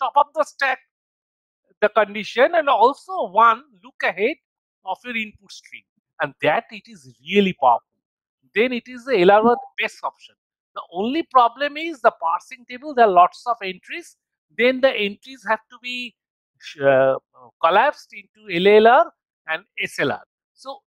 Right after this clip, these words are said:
my belief is the best option is you first learn, uh, shift reduce, then shift reduce. The problem is the stack, that is a Donald Knuth, uh, contribution.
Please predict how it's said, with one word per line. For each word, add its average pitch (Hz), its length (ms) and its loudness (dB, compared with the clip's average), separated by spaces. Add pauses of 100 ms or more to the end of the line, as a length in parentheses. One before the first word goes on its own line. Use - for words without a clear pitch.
(160)
my 240 460 0 (280)
belief 269 280 -4
is 320 120 -14
the 233 180 -6
best 269 320 -2
option 277 400 -2
is - 320 -20 (100)
you 208 140 -20 (100)
first 262 240 0
learn, 247 320 6 (480)
uh, 156 160 4
shift - 320 -12
reduce, 269 360 -8
then 240 220 0 (480)
shift 247 200 -10
reduce. 254 240 -12
The 254 120 4
problem 240 460 2
is 262 220 -10 (420)
the 202 140 4
stack, 269 460 -2 (600)
that 185 320 -8
is 254 140 -12
a 247 140 2 (320)
Donald 233 400 0
Knuth, - 720 -20
uh, - 80 -16
contribution. 226 640 -4